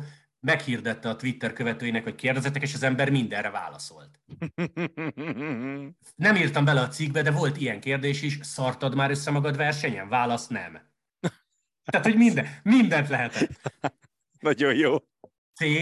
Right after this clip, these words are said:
Speaker 1: hogyha a Lotto egy N B A csapat lenne, akkor most vennék egy mezt, mármint egy Arnaud Deli mezt, aláíratnám vele,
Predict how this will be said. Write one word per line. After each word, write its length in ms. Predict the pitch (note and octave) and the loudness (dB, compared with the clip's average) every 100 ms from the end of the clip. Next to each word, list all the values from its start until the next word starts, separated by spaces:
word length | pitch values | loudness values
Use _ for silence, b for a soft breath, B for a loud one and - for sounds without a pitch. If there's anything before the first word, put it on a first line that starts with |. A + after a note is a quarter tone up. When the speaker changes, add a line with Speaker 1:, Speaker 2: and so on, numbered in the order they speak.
| G#3 - - | 0 -4 -16
Speaker 1:
hogyha 540 | - C3+ - - C3 | -6 -4 -4 -2 -2
a 180 | C#3 B2 | -2 0
Lotto 720 | C#3 C#3+ - - A2+ A2+ A#2 | 0 0 -2 -8 -6 -4 -6
egy 440 | A2+ G#2+ G2+ F#2+ - | -6 -6 -8 -12 -2
N 220 | D#3 D#3 | 2 4
B 60 | B2 A2+ | 4 0
A 40 | |
csapat 380 | A2 B2+ A#2 G2+ | -2 -6 -8 -10
lenne, 260 | F#2+ G2 B2+ | -10 -6 -6
akkor 260 | C#3 - | -6 -4
most 160 | A#2 A#2 | -4 -2
vennék 400 | C#3 C#3+ A#2+ G#2+ | 0 2 2 -2
egy 180 | G#2+ - | -8 -6
mezt, 580 | G2+ G2 C3+ - - _ | -6 -4 -6 -10 -18 _
mármint 400 | A#2+ A#2 A#2+ A2+ | -2 0 0 -2
egy 140 | A#2+ - | -2 2
Arnaud 400 | D3+ C3+ A#2+ A2+ | 2 2 0 -2
Deli 280 | B2 A2 | -2 -2
mezt, 260 | G2+ B2 - | -2 -4 -4
aláíratnám 760 | A#2 B2 B2+ C3+ C#3+ D3 C#3+ C#3+ | -4 -2 -2 -2 -4 -2 -2 0
vele, 340 | D3+ E3+ | 0 -2